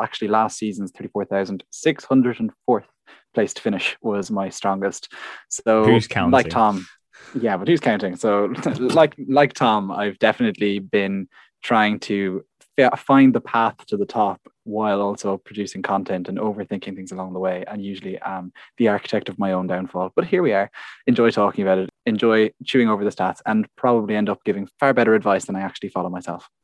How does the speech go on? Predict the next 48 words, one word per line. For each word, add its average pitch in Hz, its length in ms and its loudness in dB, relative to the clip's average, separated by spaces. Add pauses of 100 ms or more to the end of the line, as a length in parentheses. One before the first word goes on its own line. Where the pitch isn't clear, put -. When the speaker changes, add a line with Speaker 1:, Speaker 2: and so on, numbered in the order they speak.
(340)
Speaker 2:
Yeah, 101 120 -2
uh, 98 240 -4
I 107 80 -4
feel 120 160 0
that 98 100 -4
that's - 320 -8 (100)
kind 107 120 0
of 90 80 -4
a 92 80 -6
bit 95 100 -4
of 87 80 -10
a 82 40 -12
defining 87 420 -4
characteristic - 840 -6
about 73 420 -6
what - 200 -6
W 76 240 -2
G 76 200 -10
T - 180 -10
A 73 160 -4
is 71 160 -12
as 71 60 -10
a 73 60 -6
podcast. 71 560 -10
So - 100 -6
you've 92 120 -4
heard 131 220 4
who 92 60 -4
we 87 100 0
both 80 340 -4
are. 76 320 -4 (320)
And 98 220 2
together, 131 360 4
I 113 120 6
guess, - 400 -2
uh, 104 160 6
W 104 200 0
G 104 140 -2
T - 160 -4
A 98 180 2
is 92 300 -4
a, 95 160 -2 (220)
a 90 80 -10
certain 113 340 4
sort 92 240 0
of 98 100 -6
thing. 90 480 -2
Uh, 107 200 -8